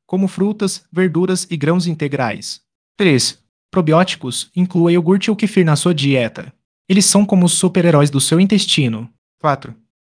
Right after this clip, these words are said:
Evite açúcar e processados. Eles são como aqueles convidados indesejados que aparecem na sua festa e nunca vão embora.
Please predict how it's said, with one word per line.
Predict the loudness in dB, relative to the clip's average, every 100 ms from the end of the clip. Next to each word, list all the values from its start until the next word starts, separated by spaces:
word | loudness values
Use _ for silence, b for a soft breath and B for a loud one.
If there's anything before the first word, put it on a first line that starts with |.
| _
Evite | -8 -4 -2
açúcar | -2 -2 -4 -2 -6 -4
e | -10
processados. | -6 -8 -6 -4 -2 -2 -8 -16 -18 _
Eles | -8 -6
são | -6
como | -4 -4 -4
aqueles | -4 -4 -6
convidados | -6 -6 0 0 0 -2
indesejados | -2 -2 -2 0 0 -2 -4
que | -6
aparecem | -2 -2 -2 -2 -4
na | -4
sua | -4
festa | -8 -4 -4 -4 -10 -6
e |
nunca | -4 -2 -2
vão | -2 0
embora. | 0 0 -2 -4 -10